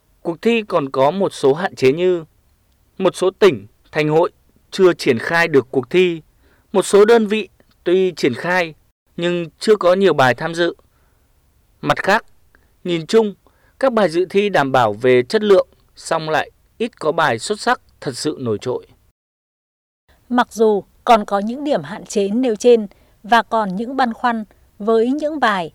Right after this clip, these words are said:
Speaker 2: những địa phương chưa đạt giải, song nhìn chung, cuộc thi đã đạt được mục tiêu đề ra. Cuộc thi đã tạo nên một đợt sinh hoạt văn hóa tinh thần để cán bộ hội viên, học sinh, sinh viên khiếm thị tham gia đóng góp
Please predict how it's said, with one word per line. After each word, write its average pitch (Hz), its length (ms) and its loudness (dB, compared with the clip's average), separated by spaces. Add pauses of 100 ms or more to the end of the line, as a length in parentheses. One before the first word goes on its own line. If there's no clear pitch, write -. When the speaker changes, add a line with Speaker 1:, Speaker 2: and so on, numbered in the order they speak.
(240)
Speaker 2:
những 277 240 -2
địa 277 120 -4
phương 233 340 -4
chưa 220 220 -2
đạt 185 200 -6
giải, 180 340 -4 (540)
song 220 400 -2
nhìn 180 200 -6
chung, 226 280 0 (340)
cuộc 247 220 4
thi 277 360 -6
đã 233 140 -2
đạt 262 200 0
được 226 240 -4
mục 196 300 -4
tiêu 233 220 -2
đề 196 200 -6
ra. 196 380 -6 (600)
Cuộc 240 220 4
thi 262 180 -4
đã 208 120 -2
tạo 247 240 -2
nên 240 300 -2 (220)
một 220 220 -2
đợt 208 140 -2
sinh 294 280 -8
hoạt 226 320 -6
văn 233 120 -4
hóa 196 200 -4
tinh 254 200 -6
thần 190 260 -6 (320)
để 226 320 4
cán 214 180 -4
bộ 269 140 0
hội 208 180 -6
viên, 247 280 -2 (140)
học 196 240 -4
sinh, 233 280 -6
sinh 233 240 -6
viên 208 160 -4
khiếm 196 200 -8
thị 285 240 -6 (520)
tham 277 240 -4
gia 262 340 -4
đóng 214 220 -4
góp 285 220 0